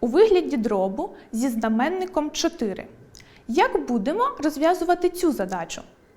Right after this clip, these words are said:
Для цього треба знайти таке число, при діленні якого на чотири отримуємо сім. Таким числом є чотири помножити на сім, тобто двадцять вісім. Отже, сім дорівнює двадцять вісім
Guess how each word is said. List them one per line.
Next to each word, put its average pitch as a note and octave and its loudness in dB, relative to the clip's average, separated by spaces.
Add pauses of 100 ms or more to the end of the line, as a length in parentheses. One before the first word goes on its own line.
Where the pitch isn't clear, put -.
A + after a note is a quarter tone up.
(440)
Для B3 4
цього B4 2
треба C#4 4
знайти B3+ -2
таке B3 -2
число, D#4+ 0 (340)
при C4 0
діленні C4+ 2
якого C4 2
на A#3+ 0
чотири G4+ 2 (300)
отримуємо F#4 -2
сім. G#3+ -6 (720)
Таким A4+ 0
числом C#4+ -2 (220)
є F#4+ 0 (260)
чотири B4+ 2 (120)
помножити D#4+ 0
на C#4 -2
сім, A3 -8 (300)
тобто A4 0 (100)
двадцять C4+ 0
вісім. G3+ -12 (720)
Отже, A4 0
сім G4 -2
дорівнює A3 -2 (220)
двадцять C#4 0
вісім F#4+ -2